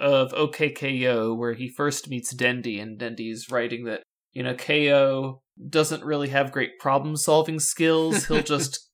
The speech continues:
Speaker 1: you know, keep exhausting a single alternative rather than looking for others. And maybe, maybe Anne's got that going on.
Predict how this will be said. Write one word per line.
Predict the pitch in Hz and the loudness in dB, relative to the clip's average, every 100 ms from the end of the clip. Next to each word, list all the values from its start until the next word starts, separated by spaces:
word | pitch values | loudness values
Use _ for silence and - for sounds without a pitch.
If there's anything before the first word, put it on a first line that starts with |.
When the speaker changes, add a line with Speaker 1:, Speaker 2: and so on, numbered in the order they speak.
| _ - | _ -6
Speaker 1:
you | 151 | -2
know, | 143 135 | 0 0
keep | - 208 190 | 0 0 2
exhausting | 170 - 170 165 - 160 | 2 8 6 6 0 -2
a | 139 | 0
single | - 170 160 147 | 0 -2 0 -2
alternative | 131 135 - 160 139 123 120 | 0 -2 -4 -2 -2 -2 -2
rather | 123 127 139 | 0 0 -2
than | 135 123 | -6 -6
looking | 120 127 135 117 | -4 -4 -4 -8
for | - - | -6 -4
others. | 110 - - - - - _ _ _ _ _ _ _ | -4 -4 -10 -10 -10 -10 _ _ _ _ _ _ _
And | 131 | -6
maybe, | 127 131 131 127 | -4 -2 -2 -2
maybe | 156 175 165 143 | -2 4 4 4
Anne's | 139 131 | 2 0
got | 123 - | -2 -2
that | 120 - | -6 -4
going | - 123 156 | -8 -6 -8
on. | 131 143 | -10 -10